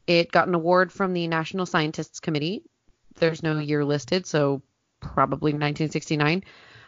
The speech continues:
Um, and then an interview with the New York Times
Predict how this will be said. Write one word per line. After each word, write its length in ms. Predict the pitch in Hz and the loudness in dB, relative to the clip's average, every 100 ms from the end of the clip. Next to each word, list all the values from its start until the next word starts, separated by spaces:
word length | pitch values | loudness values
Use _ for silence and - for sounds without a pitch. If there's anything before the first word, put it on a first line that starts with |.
| - - | -6 2
Um, 680 | 185 180 170 165 160 160 - _ - _ - 180 | 4 6 4 0 -6 -10 -16 _ -20 _ -4 2
and 180 | 185 | 4
then 220 | 175 175 180 | 4 2 0
an 220 | 180 175 | -2 -2
interview 560 | 202 220 208 190 190 | 0 0 0 2 2
with 180 | 180 175 | 2 0
the 60 | 170 | 0
New 80 | 165 | 0
York 180 | 160 - | 0 0
Times 680 | 254 214 165 170 160 - | 0 0 0 -2 -6 -14